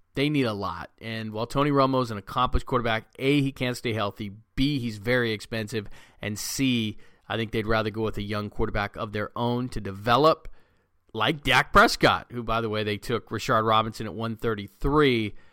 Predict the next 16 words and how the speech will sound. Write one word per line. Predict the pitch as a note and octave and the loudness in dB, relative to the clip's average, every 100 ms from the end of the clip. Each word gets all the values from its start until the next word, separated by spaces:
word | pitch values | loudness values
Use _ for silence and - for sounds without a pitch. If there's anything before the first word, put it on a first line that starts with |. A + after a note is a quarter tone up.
| _ - _ _ | _ -20 _ _
and | B2 | -6
then | A#2 G#2 | -4 -2
Dak | G#2 - | -2 0
Prescott | - A2+ - G#2+ G2 | 0 0 -2 -6 -6
went | G2 - | -10 -8
two | B2+ | -10
picks | A#2 A2+ - | -4 -4 -4
later | A#2 A#2+ A#2 | -2 -2 -2
in | |
the | G#2 | -6
fourth | - A2+ G#2+ | -6 -4 -2
round | G#2+ G2+ | -2 -4
at | F2 | -6
one | G#2+ G#2 | -6 -6
thirty-five. | G2 G2+ F2+ - F#2+ F#2 F#2 | -4 -4 -6 -2 0 0 -6
So, | G#2+ | -8